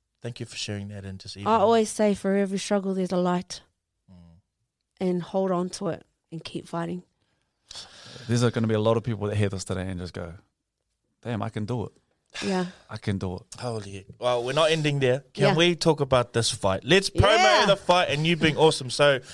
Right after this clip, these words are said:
Speaker 1: you're already a champion. So who are you fighting next? Who are they?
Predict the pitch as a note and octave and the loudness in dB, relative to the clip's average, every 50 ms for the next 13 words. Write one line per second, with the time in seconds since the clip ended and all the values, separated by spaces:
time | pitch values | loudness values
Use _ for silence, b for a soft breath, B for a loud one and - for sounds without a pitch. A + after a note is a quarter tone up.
0 | B B C3+ E3 G#3+ B3 C4 B3+ A#3 G3 F#3+ - F#3 E3+ E3 E3+ F3+ F#3+ F3+ - | B B 4 6 6 6 6 4 2 0 2 2 2 2 2 0 -2 -2 2 4
1 | F#3 E3 D3+ D3+ B B B B - A#3 B3+ B3+ B3 - - F#3+ F#3+ F#3+ F#3 F3+ | 4 4 4 4 B B B B 2 4 4 4 2 4 4 6 6 6 4 4
2 | F3+ F#3 F#3+ F#3 - - - G3 G#3+ G#3+ F3+ D#3 D3 C#3+ C#3+ D3 D3 D#3 F3+ | 4 4 4 2 0 2 4 4 6 6 6 6 6 4 4 2 2 0 -2